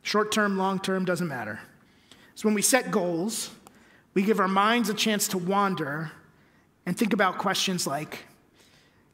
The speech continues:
"How would it feel to accomplish this?"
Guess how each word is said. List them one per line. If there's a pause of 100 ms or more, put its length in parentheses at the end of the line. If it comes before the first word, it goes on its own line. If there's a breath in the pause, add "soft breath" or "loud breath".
"How
would
it
feel
to
accomplish
this?"